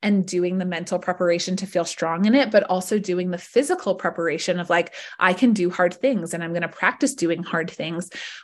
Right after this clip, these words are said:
with my body by showing up for exercise and pushing my body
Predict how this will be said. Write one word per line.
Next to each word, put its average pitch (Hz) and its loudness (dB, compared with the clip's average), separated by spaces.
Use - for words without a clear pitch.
with 196 4
my 254 8
body 180 6
by 170 2
showing 190 4
up 233 2
for 226 2
exercise 165 -2
and 165 -4
pushing 202 -2
my 214 4
body 165 -4